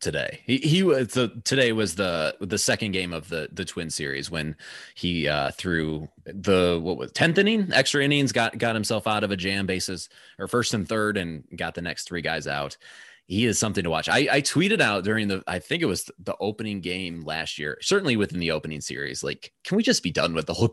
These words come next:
Gregory Soto thing?" And literally from that game on, he has just been <laughs> complete lights out. Um, so I, I do take a little bit of credit for that because, you know, clearly the,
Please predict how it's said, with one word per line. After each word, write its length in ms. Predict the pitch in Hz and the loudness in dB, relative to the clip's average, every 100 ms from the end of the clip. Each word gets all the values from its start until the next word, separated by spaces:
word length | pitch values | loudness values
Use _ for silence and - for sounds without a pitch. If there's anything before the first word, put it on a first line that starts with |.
| - | 2
Gregory 360 | 151 120 113 107 | 2 4 4 4
Soto 480 | - 104 104 98 | 4 4 4 4
thing?" 340 | 104 104 101 101 247 - - | 2 2 0 -2 -4 -2 2
And 160 | 151 | 4
literally 360 | 143 170 147 123 | 6 6 4 4
from 240 | - 131 | 2 4
that 220 | 131 127 123 | 6 4 4
game 220 | 143 117 | 2 4
on, 240 | 110 98 | 2 2
he 160 | 92 107 | 2 2
has 140 | 98 | 0
just 260 | - 101 - | 0 -2 -2
been 340 | 101 95 92 | -4 -6 -8
<laughs> 40 | - | -8
complete 800 | - 151 - 123 117 101 139 107 | -6 -6 -4 -2 -2 0 0 0
lights 320 | 92 98 - | -4 -2 -4
out. 340 | 90 85 85 - - - - | -4 -6 -12 -16 -18 -16 -6
Um, 360 | 95 90 82 76 | -2 -2 -4 -4
so 140 | 92 | -2
I, 200 | - 113 - | 0 0 2
I 120 | 123 | 0
do 200 | 123 135 | 2 0
take 220 | 127 110 | 0 -2
a 60 | 95 | -2
little 340 | 92 110 104 | -4 -2 -2
bit 140 | 95 82 | -2 -4
of 140 | 78 | -6
credit 360 | - 107 92 73 | -4 -2 -2 -4
for 160 | 80 | -8
that 280 | 73 69 67 | -6 -4 -6
because, 480 | 87 - 80 76 - | -10 -10 -10 -8 -8
you 100 | 95 | -6
know, 80 | 80 | -6
clearly 380 | - 104 95 85 | -4 -2 0 0
the, 360 | 87 87 80 | 0 0 0